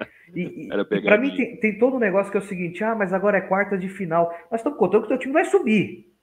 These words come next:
Speaker 1: E se esse for o último jogo em casa do teu time no ano? Porque ninguém aqui tá garantido na Copa Paulista.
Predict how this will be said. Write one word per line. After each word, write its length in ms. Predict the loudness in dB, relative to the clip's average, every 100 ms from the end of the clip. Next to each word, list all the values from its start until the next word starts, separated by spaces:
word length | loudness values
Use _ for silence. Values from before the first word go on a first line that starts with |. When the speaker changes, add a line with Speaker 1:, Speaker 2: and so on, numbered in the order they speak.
| _
Speaker 1:
E 80 | -8
se 140 | -2
esse 160 | -2 2
for 120 | 6
o 40 | 6
último 260 | 6 0
jogo 200 | 0 0
em 80 | 2
casa 260 | 4 4 2
do 80 |
teu 140 | 0 -6
time 200 | -6 -4
no 160 | -2
ano? 300 | -2 -2 -8 -14 _ _ _
Porque 220 | -10 -4
ninguém 220 | -2 -2
aqui 180 | -2 -2
tá 100 | 0
garantido 380 | 0 0 -2 -4
na 80 | -2
Copa 240 | -2 -2
Paulista. 480 | 0 0 0 -6